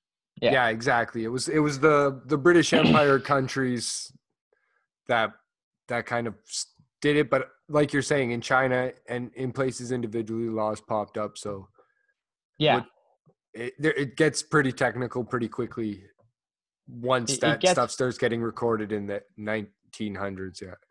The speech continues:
Speaker 1: su-,
Speaker 2: Or
Speaker 1: super
Speaker 2: even in the
Speaker 1: complicated.
Speaker 2: eight-, eighteen hundreds even.
Speaker 1: Yeah,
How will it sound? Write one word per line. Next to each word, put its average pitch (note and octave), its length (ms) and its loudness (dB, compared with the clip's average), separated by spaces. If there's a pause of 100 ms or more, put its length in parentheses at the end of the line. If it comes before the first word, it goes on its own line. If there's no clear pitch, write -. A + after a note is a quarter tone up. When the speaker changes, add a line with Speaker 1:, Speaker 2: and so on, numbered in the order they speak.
(240)
Speaker 1:
su-, - 280 -4
Speaker 2:
Or - 80 -14
Speaker 1:
super F3 320 6
Speaker 2:
even G3 280 8
in F3+ 100 4
the F3 80 8
Speaker 1:
complicated. E3 380 4
Speaker 2:
eight-, C3+ 40 2
eighteen D3+ 320 4
hundreds B2+ 420 0
even. G2 280 -6 (320)
Speaker 1:
Yeah, A2+ 260 2